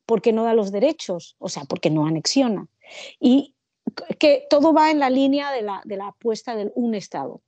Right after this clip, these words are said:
de un solo Estado en los cuales los judíos serían minoría otra vez. Porque es, la idea es, en el fondo, ni siquiera, volvemos a que lo que está detrás no es la creación de un Estado árabe palestino como tal, sino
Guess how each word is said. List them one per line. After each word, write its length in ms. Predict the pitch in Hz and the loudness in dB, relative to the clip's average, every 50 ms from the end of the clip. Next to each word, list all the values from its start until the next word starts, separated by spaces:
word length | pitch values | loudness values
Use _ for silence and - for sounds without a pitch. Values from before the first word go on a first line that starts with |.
| _ - | _ -10
de 100 | 196 165 | -8 -6
un 100 | 185 190 | -6 -4
solo 240 | - 214 208 214 214 | -2 -2 0 0 -2
Estado 360 | 208 - - 240 226 240 247 | -2 -2 0 0 2 2 2
en 80 | 233 208 | 0 -2
los 120 | 196 - | -4 -6
cuales 260 | - 220 202 214 214 | -6 -6 -6 -4 -4
los 100 | 233 208 | -6 -8
judíos 360 | _ - 208 208 208 220 214 | _ -6 -4 -4 -4 -6 -6
serían 260 | - 208 208 208 202 214 | -6 -6 -6 -4 -4 -4
minoría 400 | 208 202 190 190 208 214 208 190 | -4 -4 -4 -2 -2 -2 -2 -2
otra 220 | 180 - 185 208 | -4 -6 -6 -4
vez. 280 | 240 262 240 - - _ _ _ _ _ - - - - _ _ _ | -2 -2 -2 -4 -6 _ _ _ _ _ -20 -20 -20 -20 _ _ _
Porque 380 | - 214 175 - 240 240 247 254 233 | -8 -6 0 2 2 2 2 0 -2
es, 240 | 214 226 - - - | -2 -2 -2 -4 -6
la 140 | - - 196 | -4 -2 2
idea 400 | 196 208 240 262 262 240 226 240 | 4 4 4 6 4 4 2 2
es, 300 | 262 262 220 208 - - | 0 0 -2 -4 -10 -14
en 100 | 196 175 | -18 -16
el 100 | 170 175 | -16 -10
fondo, 440 | - - 247 247 233 233 202 185 196 | -6 -4 -2 -2 0 -2 -4 -4 -4
ni 120 | 202 185 | -6 -8
siquiera, 320 | 170 - 190 - - - 208 | -8 -8 -8 -4 -2 0 2
volvemos 400 | 202 196 202 220 233 240 214 - | 4 4 4 4 4 2 0 0
a 120 | 202 190 | -2 -2
que 280 | - - 196 190 - - _ - - - - _ - | 0 0 0 0 -2 -4 _ -20 -20 -20 -20 _ -6
lo 160 | - 185 147 | -4 -2 -2
que 80 | - 190 | -2 -2
está 180 | - - 226 | 0 2 2
detrás 500 | 226 220 208 - 262 247 226 214 220 - _ _ _ _ _ | 4 4 4 4 4 4 4 2 -2 -8 _ _ _ _ _
no 200 | - 208 202 208 | -4 -2 0 0
es 180 | 214 226 220 - | 0 0 0 -2
la 120 | 226 180 | -4 -6
creación 380 | - 196 190 170 165 - 220 202 | -4 -6 -6 -6 -6 -6 -6 -6
de 60 | 190 | -6
un 60 | 175 | -8
Estado 480 | 160 147 - - 202 185 190 185 170 - _ _ _ _ - _ _ _ _ - | -8 -8 -6 -4 -2 -2 -2 -2 -4 -6 _ _ _ _ -20 _ _ _ _ -6
árabe 400 | - 180 180 175 170 175 175 170 | -4 -2 -2 -2 -2 -2 -2 -4
palestino 720 | - 165 156 156 143 - - - 254 233 196 190 165 170 | -4 -6 -6 -6 -8 -8 -4 0 2 2 2 2 -2 -4
como 180 | - 175 165 | -4 -6 -4
tal, 380 | 160 - 240 208 180 202 254 - _ _ _ _ _ _ _ _ _ - - _ _ _ | 0 0 0 2 0 -2 -6 -8 _ _ _ _ _ _ _ _ _ -20 -20 _ _ _
sino 500 | - - - 240 214 202 185 170 185 _ | -4 2 4 4 6 6 4 2 -2 _